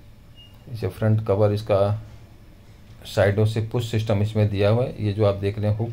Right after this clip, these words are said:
ब्लैक कलर के फ्रंट पैनल के साथ, ये पाइप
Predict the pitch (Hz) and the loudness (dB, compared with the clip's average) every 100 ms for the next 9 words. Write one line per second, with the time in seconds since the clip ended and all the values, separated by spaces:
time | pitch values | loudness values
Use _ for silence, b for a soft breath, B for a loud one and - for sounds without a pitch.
0 | - - 101 101 104 - 104 104 107 107 | -10 -14 -2 0 0 0 -2 0 -2 -6
1 | - - - 113 110 107 101 107 110 117 | -6 -16 -2 0 2 2 2 0 0 -2
2 | 110 - - - - - - - - - | -4 -10 -20 -20 -20 -20 -20 -20 -20 -20
3 | - - - - - - - - - - | -20 -20 -20 -20 -20 -20 -20 -20 -20 -20
4 | - - - - - - - - 101 - | -20 -20 -20 -20 -20 -20 -20 -12 -10 -2
5 | 101 98 | 0 0